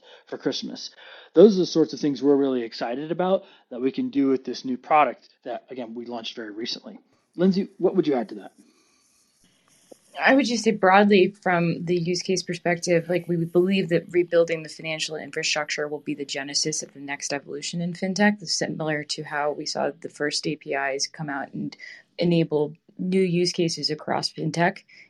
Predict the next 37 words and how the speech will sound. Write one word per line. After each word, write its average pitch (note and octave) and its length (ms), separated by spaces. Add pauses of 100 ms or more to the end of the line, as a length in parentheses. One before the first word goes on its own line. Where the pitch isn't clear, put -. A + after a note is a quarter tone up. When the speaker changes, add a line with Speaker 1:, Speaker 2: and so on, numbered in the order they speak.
(120)
Speaker 2:
Um, D#3 300
i-, F3 120
within E3+ 260
the D#3 80
U D3+ 200
S, D3+ 240
that's D3+ 420
been E3+ 320
a C#3+ 60
little D#3+ 180
bit - 120
hamstrung D3+ 480
by C#3 140
regulation, C#3 680
and C#3 160
then C#3 160
within C#3+ 300
open C3+ 240
banking C#3+ 480
in D3 160
Europe, D3+ 340
you D#3+ 60
saw, C#3 320 (380)
you D3+ 60
know, C#3+ 80
just F3+ 260
incredible F#3+ 520
new E3 140
products E3 340
being D3+ 200
built D#3 300
just F3 220
because E3+ 280
of D3+ 60
the D#3+ 160
ease E3 280
and, - 160